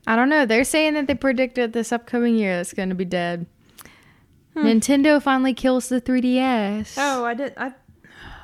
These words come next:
Speaker 2: I keep forgetting that that is still alive.
Speaker 1: Shortly after E three twenty nineteen, Nintendo stated that it had no plans to finally discontinue the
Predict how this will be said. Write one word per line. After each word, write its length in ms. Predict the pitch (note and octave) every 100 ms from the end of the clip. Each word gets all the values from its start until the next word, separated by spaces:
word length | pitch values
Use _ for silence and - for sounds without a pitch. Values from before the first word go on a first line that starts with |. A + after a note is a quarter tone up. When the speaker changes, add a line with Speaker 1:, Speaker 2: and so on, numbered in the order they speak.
| -
Speaker 2:
I 100 | -
keep 380 | - - A3 -
forgetting 420 | A#3 G#3+ G#3+ G#3+
that 140 | G3 F#3
that 180 | F#3 -
is 240 | C4+ B3
still 440 | - F#3 E3+ - -
alive. 420 | F3 F3 D#3+ D#3
Speaker 1:
Shortly 300 | F3 C#4+ F4
after 340 | D#4+ D#4 D#4 D4+
E 200 | C4 C4+
three 280 | C#4 C4 C4+
twenty 240 | C4+ B3+
nineteen, 460 | B3+ B3 - F#3 F#3 G3+
Nintendo 300 | A#3 A#3 C#4
stated 320 | - G3 F#3+
that 120 | F#3+
it 40 | G3
had 140 | G#3
no 160 | F#3+ G3
plans 400 | - G#3 G3+ G#3
to 60 | G#3
finally 320 | F#3+ F#3 F#3
discontinue 680 | F#3 - G3+ - F#3 E3+ F3+
the 180 | F#3